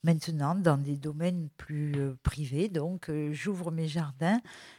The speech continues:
à ce que Nadine, euh, Dédier puisse organiser un salon qui s'appellera les Rencontres du Mieux Vivre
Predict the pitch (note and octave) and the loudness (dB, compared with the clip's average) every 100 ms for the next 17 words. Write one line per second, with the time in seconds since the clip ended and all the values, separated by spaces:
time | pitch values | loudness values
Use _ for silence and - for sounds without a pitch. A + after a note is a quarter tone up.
0 | _ - E3+ E3 D#3+ D#3 - E3+ - E3+ | _ -2 0 2 0 -2 -6 -10 -6 -2
1 | D#3 D#3 D#3+ D3+ D3 F3 E3+ D#3 D3+ D3+ | 0 2 2 0 -2 -2 0 0 0 0
2 | D3 D3 D3 C#3+ G3+ - - F#3+ - D#3 | 0 0 0 0 0 -2 -6 -4 2 2
3 | D#3 D#3 D#3 C#3+ F#3+ G#3+ - E3 D#3 - | 2 0 0 0 2 2 2 2 2 0
4 | D3 D#3 G3+ - E3+ C#3 - D3 D3 G3+ | 2 2 0 0 -4 -4 -2 -2 2 4
5 | G#3 D3+ E3+ E3+ A3 G#3 F#3 D3 D#3+ D#3+ | 4 2 0 4 4 4 2 0 4 8
6 | F3 E3+ E3 A#3 A3 | 10 8 6 2 2